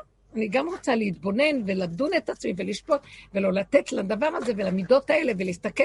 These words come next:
ולהפק ולהכיל ולהשלים ול-, ולהיכנע ולעשות עבודות, עבודות, עבודות. גם זה אני צריכה להפסיק. כמו שעשינו את זה, שהפסקנו את המהלך החיצוני של הדעת,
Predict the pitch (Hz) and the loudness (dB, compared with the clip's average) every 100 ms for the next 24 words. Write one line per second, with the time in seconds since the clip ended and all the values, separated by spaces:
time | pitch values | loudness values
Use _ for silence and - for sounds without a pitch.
0 | 208 185 180 - 285 277 254 190 185 - | 0 -2 -4 4 4 4 -2 -4 -4 -2
1 | 349 392 220 - - - 202 208 220 - | 2 2 0 -8 -12 0 4 4 2 2
2 | 359 427 277 185 208 214 254 190 226 226 | 6 6 6 2 0 0 0 0 0 0
3 | 302 294 269 254 320 349 392 285 240 277 | -2 0 0 0 -2 -4 -2 2 4 4
4 | 254 220 214 240 233 196 175 180 - _ | 2 -2 2 0 0 -10 -10 -14 -20 _
5 | _ _ - 185 180 165 185 247 277 277 | _ _ -8 -4 -2 0 2 2 2 -2
6 | - 214 - 180 175 190 254 - - 466 | -4 -6 -4 -4 -2 -2 -6 -8 2 4
7 | - - - - _ _ _ - - - | 4 -4 -20 -20 _ _ _ -20 -20 -8
8 | 240 370 - 285 - 302 370 254 208 - | -2 -2 2 2 2 -2 -2 -2 -2 -2
9 | 196 - - - - 277 185 202 202 233 | -6 -8 -4 -4 -2 -6 -6 -6 -6 -8
10 | - - 208 - 185 233 233 190 175 156 | -10 -10 -10 -6 -4 -4 -4 -6 -6 -2
11 | 220 247 196 | 0 0 -2